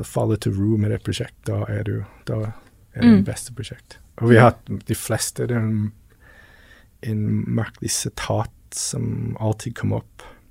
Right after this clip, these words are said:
Speaker 1: Folk som kommer inn etter et par måneder jobb med oss, så da f-,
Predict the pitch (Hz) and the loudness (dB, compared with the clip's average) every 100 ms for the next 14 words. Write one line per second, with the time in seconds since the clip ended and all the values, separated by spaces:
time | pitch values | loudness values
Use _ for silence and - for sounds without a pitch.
0 | - - - _ - _ _ _ - _ | -20 -20 -20 _ -20 _ _ _ -20 _
1 | - - 110 - 120 - 107 110 113 113 | -12 -4 -4 -4 -6 -4 -4 -2 -2 -2
2 | 110 104 - - - - - - 110 104 | -4 -6 -10 -12 -20 -20 -10 -6 -2 0
3 | 107 113 - 110 110 110 113 117 - - | 0 -4 -6 -6 -4 -4 -4 -4 -6 -8
4 | - 107 107 104 - - - - - - | -6 -6 -4 -6 -10 -20 -20 -20 -20 -20
5 | - - - 104 104 - - | -20 -16 -6 -4 -4 -8 -20